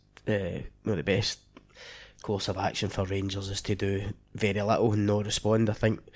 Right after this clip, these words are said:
once you get into that, once you get into kinda trying to defend yourself and get into a kinda slanging match, if you like, then, you know, it kinda goes, it kinda goes downhill for there. Um, I think it's,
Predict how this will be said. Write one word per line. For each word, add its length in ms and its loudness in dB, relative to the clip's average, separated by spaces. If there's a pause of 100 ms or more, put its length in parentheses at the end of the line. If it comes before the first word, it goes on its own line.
(640)
once 240 2
you 60 6
get 160 0
into 200 2
that, 340 4 (160)
once 260 0
you 60 -4
get 160 0
into 220 -4
kinda 300 -6
trying 280 -2
to 80 -6
defend 400 2
yourself 520 0
and 120 -6
get 100 -6
into 240 -6
a 140 -2
kinda 360 -8 (480)
slanging 540 0
match, 320 2
if 140 -2
you 80 4
like, 260 0
then, 460 0 (180)
you 80 2
know, 100 2
it 60 -4
kinda 180 0
goes, 380 0
it 160 -2
kinda 160 -2
goes 240 -2
downhill 400 0
for 160 0
there. 200 6 (180)
Um, 540 0 (720)
I 60 0
think 280 10
it's, 500 2